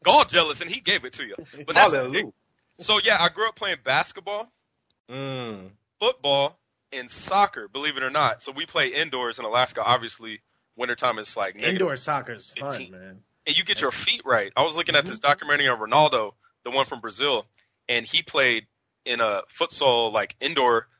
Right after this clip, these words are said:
Speaker 1: arenas, and he was, like, cold. He said 'cause his footwork had to be so quick, and you have to make quick decisions. But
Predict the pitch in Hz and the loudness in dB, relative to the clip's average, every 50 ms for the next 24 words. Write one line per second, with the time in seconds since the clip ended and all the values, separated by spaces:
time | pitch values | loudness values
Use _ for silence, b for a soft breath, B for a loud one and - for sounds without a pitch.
0 | _ - 120 113 123 135 131 123 117 110 104 - - - _ _ _ _ - 110 | _ -14 -6 -2 0 0 2 2 0 -2 -4 -8 -12 -14 _ _ _ _ -12 -12
1 | 107 - - 175 175 135 120 104 - 110 104 92 82 78 - - _ _ - - | -10 -6 -6 -4 -2 -2 -2 -2 -2 0 0 0 -2 -4 -8 -14 _ _ -6 0
2 | - 180 165 123 110 123 135 - 151 123 - - - 139 110 113 104 - - - | 2 4 4 2 0 -2 0 2 2 2 2 0 -6 -10 -8 -8 -10 -10 -8 -4
3 | - 160 175 - 123 117 110 - 123 123 110 107 113 110 - - 127 107 - - | -2 -2 -2 0 -2 -4 -2 2 2 2 2 0 -4 -10 -8 -6 -6 -6 -6 -8
4 | - - 165 156 - - 113 110 113 110 101 - 117 110 101 98 - - 123 - | -6 -2 -2 -2 -2 -4 -4 0 0 0 0 0 -2 -6 -6 -6 -6 -8 -10 -10
5 | - 101 - 156 147 123 117 98 - 117 107 104 - | -10 -10 -8 -8 -8 -8 -10 -2 4 4 4 4 2